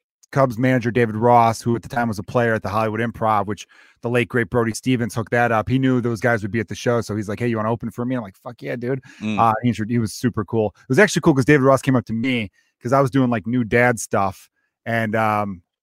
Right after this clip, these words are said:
Speaker 1: or no, my wife was just pregnant. I think I just announced, like,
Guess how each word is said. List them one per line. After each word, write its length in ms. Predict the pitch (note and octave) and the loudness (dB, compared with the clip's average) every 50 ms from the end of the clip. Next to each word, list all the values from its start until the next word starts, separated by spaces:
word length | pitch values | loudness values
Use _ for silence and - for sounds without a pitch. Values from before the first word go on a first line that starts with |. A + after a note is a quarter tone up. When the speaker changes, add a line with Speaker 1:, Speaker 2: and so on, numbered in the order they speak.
| _ | _
Speaker 1:
or 120 | G#2+ A#2+ C#3+ | -2 0 2
no, 120 | D#3+ E3+ D3+ | 2 2 2
my 100 | C#3 C3 | 4 4
wife 460 | B2+ D3 D3 C3 - - - - _ _ _ _ _ _ _ _ _ | 4 4 4 2 0 -6 -16 -20 _ _ _ _ _ _ _ _ _
was 180 | C3+ C3 G#2+ | -8 -8 -6
just 220 | - C#3+ C3 - - | -6 -6 -8 -6 0
pregnant. 320 | C3 C3+ C3+ B2 A2+ F#2+ | 0 2 2 2 0 -4
I 40 | F#2+ | -4
think 140 | - A#2+ A#2+ | -4 -4 -4
I 40 | A2+ | -4
just 200 | G#2 A2+ - A#2 | -4 -8 -10 -6
announced, 380 | A2+ A2+ A2 A2 G2+ - - | -4 -4 -4 -4 -6 -6 -6
like, 360 | A2 G#2+ G2+ G2 - - _ | -4 -4 -4 -6 -8 -14 _